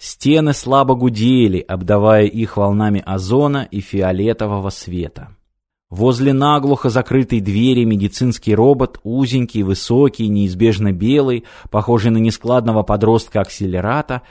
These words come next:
провел по их одежде длинными гибкими манипуляторами, проверяя качество дезинфекции. "Но вряд ли ваш визит ухудшит..." "Скажите", Виктор протянул руку к двери,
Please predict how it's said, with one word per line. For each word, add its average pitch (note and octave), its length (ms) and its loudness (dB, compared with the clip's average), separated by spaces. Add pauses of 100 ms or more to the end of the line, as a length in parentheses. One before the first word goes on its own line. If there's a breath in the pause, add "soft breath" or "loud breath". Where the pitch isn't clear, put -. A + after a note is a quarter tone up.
(100)
провел C#3+ 360 4
по C3+ 160 2
их C3 140 2
одежде B2 400 2
длинными B2 540 2
гибкими G#2 500 -2
манипуляторами, A2 880 -2
проверяя G#2 680 -2
качество G2+ 600 -6
дезинфекции. F2 880 -8 (260)
"Но A2+ 220 0
вряд D3+ 360 0
ли A2+ 120 2
ваш B2 300 0
визит A2+ 480 -2
ухудшит..." B2+ 680 -4 (300)
"Скажите", B2 800 -4 (160)
Виктор B2 480 -6
протянул A#2+ 640 0
руку A#2 260 -2
к F#2 80 -8
двери, G#2 460 -4